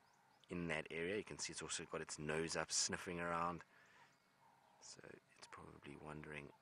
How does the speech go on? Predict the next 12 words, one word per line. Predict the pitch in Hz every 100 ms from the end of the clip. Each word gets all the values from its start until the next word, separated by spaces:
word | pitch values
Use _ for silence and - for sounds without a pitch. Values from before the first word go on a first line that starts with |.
| -
what's | 73 73 -
going | 73 71 71
on | 71 69 - 76
as | 71
well. | 69 69 - - - - - - - - _ - - - - - - - - - - - - - - _ - - - - - - - - - - _ -
But | 98 95
isn't | 95 104
this | 101 95
amazing? | 95 95 107 120 135 - - - - - -
It's | 131
always | 123 107
so | - 120